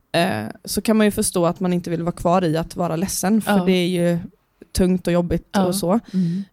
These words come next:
Speaker 2: Eh, och att vara glad så är ju allting bara <laughs> glatt
Speaker 1: Ja,
Speaker 2: liksom, och
Speaker 1: visst.
Speaker 2: enkelt och så.
Speaker 1: Ja.
Speaker 2: Men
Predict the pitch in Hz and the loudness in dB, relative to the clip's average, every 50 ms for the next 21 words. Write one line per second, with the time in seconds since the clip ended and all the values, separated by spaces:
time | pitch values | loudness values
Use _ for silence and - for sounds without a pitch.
0 | _ _ - 185 185 190 185 180 180 - - 185 190 180 180 180 - 196 185 180 | _ _ -4 -2 -2 0 0 -2 -2 -2 2 4 4 4 4 2 2 2 2 2
1 | 180 180 180 170 165 170 170 175 - - - 185 170 170 170 175 175 165 170 165 | 2 2 2 4 4 2 2 -2 -6 0 0 2 2 2 2 2 2 0 0 -2
2 | - 170 160 170 175 170 160 160 160 170 175 - - - _ - 185 175 180 185 | -4 -6 -4 -2 -2 -2 -2 0 -2 -4 -6 -10 -16 -20 _ -8 -4 0 0 0
3 | - 180 185 190 175 - - - - - 202 220 240 269 269 190 170 180 185 185 | 0 2 2 2 2 2 -2 -14 -10 -6 -4 -2 0 0 0 2 2 4 4 2
4 | 180 170 175 180 - - 190 190 - 214 - 185 202 196 185 208 226 - - - | 2 0 -4 -6 -6 -8 -8 -6 -6 -2 0 2 2 2 0 -4 -8 -12 -18 -20
5 | - - _ - 202 202 202 190 190 190 185 | -20 -20 _ -2 2 2 2 4 2 0 -4